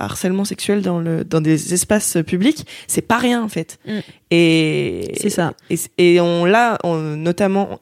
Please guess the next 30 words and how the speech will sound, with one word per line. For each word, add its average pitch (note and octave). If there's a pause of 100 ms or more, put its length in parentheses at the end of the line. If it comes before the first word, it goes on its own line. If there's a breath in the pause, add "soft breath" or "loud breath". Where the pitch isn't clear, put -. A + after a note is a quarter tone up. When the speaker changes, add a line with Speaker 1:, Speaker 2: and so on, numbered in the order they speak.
Speaker 1:
on E3+
en E3
parle F#3+
plus -
profondément F3+
dans A#3
l'épisode F3
sept, - (340 soft breath)
qui, -
moi, G3+
était F#3
mon E3+
épisode F3
préféré. G#3 (160)
Speaker 2:
C'est G#3+
vrai. G3+ (100)
Speaker 1:
Ah, E3+
vraiment, F3+
de F#3
loin. F3 (360 soft breath)
J'ai -
trouvé G3+
génial. G3+
Et E3
la D#3+
fin C4
m'a, E3
en E3
fait, A3+
euh, -